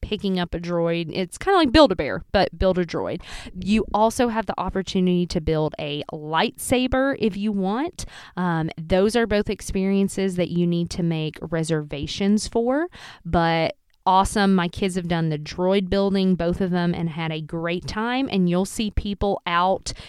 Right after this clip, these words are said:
you know, letting their droids robot around in Galaxy's Edge. At night, people will have their lightsabers out and taking awesome photos. So those are definitely experiences that you might wanna look into if you have major Star Wars fans.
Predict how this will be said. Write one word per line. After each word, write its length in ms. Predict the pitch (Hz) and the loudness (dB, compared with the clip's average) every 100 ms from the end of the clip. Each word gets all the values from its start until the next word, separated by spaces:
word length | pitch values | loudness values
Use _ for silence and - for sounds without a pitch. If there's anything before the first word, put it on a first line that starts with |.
| - | 0
you 100 | 190 | 2
know, 320 | 170 151 156 - _ - | 2 -2 -6 -10 _ -10
letting 340 | 165 165 175 | -6 -2 0
their 160 | 180 180 | 0 -2
droids 720 | 170 190 190 196 196 208 190 196 | -4 -2 0 2 2 0 -4 -2
robot 760 | 196 190 190 190 190 190 190 | 0 2 2 4 6 6 6
around 560 | 190 190 226 262 269 262 | 4 0 2 2 2 2
in 120 | 190 | 0
Galaxy's 520 | 185 160 - - 135 - | 0 -2 -4 -8 -6 2
Edge. 380 | 262 262 254 - | 4 6 4 2
At 160 | 175 | -2
night, 420 | - 196 226 240 - | 0 2 2 0 -4
people 320 | 208 185 170 | -6 -4 -4
will 80 | 156 | -4
have 240 | 165 151 | -6 -8
their 180 | 151 156 | -6 -6
lightsabers 800 | 180 214 233 - 226 208 208 208 | -2 -2 -2 -4 -4 -2 -2 0
out 300 | 196 190 - | -2 -2 -2
and 100 | 175 | -2
taking 360 | 170 165 156 - | -2 -4 -4 -4
awesome 420 | 160 160 - 170 | -6 -4 -2 -2
photos. 800 | 160 - 156 165 208 247 320 - - - | -2 -4 -6 -2 0 2 2 0 -14 -6
So 320 | - 240 202 | 6 8 8
those 280 | 190 208 214 | 6 4 4
are 80 | 247 | 2
definitely 400 | 214 214 220 202 | 0 0 0 0
experiences 800 | - - 190 185 185 190 190 175 | -2 -10 -4 0 2 0 -2 -2
that 120 | 180 | 0
you 100 | 175 | 0
might 140 | 165 | 0
wanna 160 | 156 165 | -4 -4
look 240 | 160 160 | -4 -4
into 380 | 160 165 - 170 | -4 -4 -4 -4
if 120 | 156 | -4
you 120 | - 160 | -4 -6
have 160 | 160 | -4
major 420 | 160 160 156 160 | -4 -4 -2 -2
Star 340 | 156 - 156 147 | -2 -4 -4 -4
Wars 300 | 147 - - | -6 -8 -8
fans. 540 | - 55 53 - - | -10 -10 -10 -10 -10